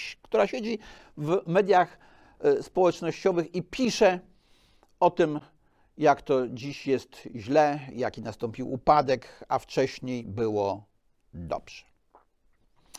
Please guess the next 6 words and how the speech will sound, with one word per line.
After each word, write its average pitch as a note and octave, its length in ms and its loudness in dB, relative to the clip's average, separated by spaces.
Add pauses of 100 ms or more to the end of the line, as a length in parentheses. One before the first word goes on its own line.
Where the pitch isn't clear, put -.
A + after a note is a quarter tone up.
(220)
Więc - 80 -20
poza A2+ 520 -4
życzeniami D#3+ 800 -4 (220)
dzisiaj C3 580 -4 (1160)
wspomnienia. C3 640 -6 (760)
Jak - 100 -18